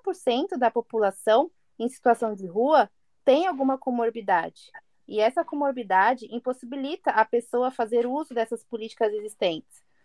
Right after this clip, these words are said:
Porque essas, essas comorbidades pode ser uma diabetes não controlada, essa diabetes deu uma ferida no pé, e essa ferida no pé não possibilita que essa pessoa caminhe até um, um, um órgão, um cras, um bom prato, né, pra ela ter acesso a esses direitos que,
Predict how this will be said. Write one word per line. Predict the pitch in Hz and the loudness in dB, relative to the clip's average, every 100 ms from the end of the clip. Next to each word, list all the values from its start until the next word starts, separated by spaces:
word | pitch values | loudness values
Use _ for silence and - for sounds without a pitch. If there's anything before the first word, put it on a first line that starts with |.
| - - - | -14 -8 -4
Porque | 214 240 | 0 4
essas, | 196 190 233 233 233 | 4 4 6 6 4
essas | - 208 214 | -4 -10 -8
comorbidades | 262 247 247 240 202 208 269 | -8 -6 -8 -2 0 2 0
pode | - 233 - | -6 -8 -4
ser | 247 | -4
uma | 220 214 | -4 0
diabetes | 226 208 220 214 - | 0 2 2 2 -2
não | 208 190 | -14 -12
controlada, | 196 190 190 208 208 190 - - _ _ | -14 -14 -4 0 0 -2 -10 -16 _ _
essa | - 190 208 | -12 -8 -4
diabetes | 208 202 208 214 - | -2 -2 0 -2 -4
deu | 214 | -6
uma | 202 196 | -6 -8
ferida | - 202 202 190 | -8 -8 -6 -6
no | 180 | -6
pé, | - 214 196 - _ _ | 0 2 0 -4 _ _
e | - | -6
essa | 190 202 | -2 -2
ferida | 208 208 214 | -2 -4 -6
no | 208 | -6
pé | - 208 233 277 | 0 2 2 0
não | 226 233 | -2 -4
possibilita | 254 233 202 226 254 233 | -6 -8 -8 -6 -4 -6
que | 208 | -4
essa | 214 | -6
pessoa | 208 208 - 220 208 | -6 -4 4 4 4
caminhe | 214 196 226 254 | 2 0 -2 -2
até | 202 - 214 | -2 2 2
um, | 220 202 _ _ _ _ | 0 -6 _ _ _ _
um, | 196 202 196 185 - | -6 -4 -4 -4 -4
um | 202 | 2
órgão, | 185 214 214 185 | 6 6 4 0
um | 180 | -4
cras, | 190 190 214 196 185 | 2 4 4 2 -4
um | 185 | -8
bom | 190 | -10
prato, | 190 202 208 214 - 180 185 | -6 -2 -2 -2 -6 -14 -12
né, | 190 | -10
pra | 202 196 | -8 -4
ela | 196 196 | -4 -4
ter | 214 | -6
acesso | 185 - 208 190 - | -8 -6 -4 -4 -6
a | 190 | -14
esses | 185 185 | -14 -16
direitos | 180 180 175 - | -12 -12 -14 -20
que, | - 190 170 | -12 -10 -10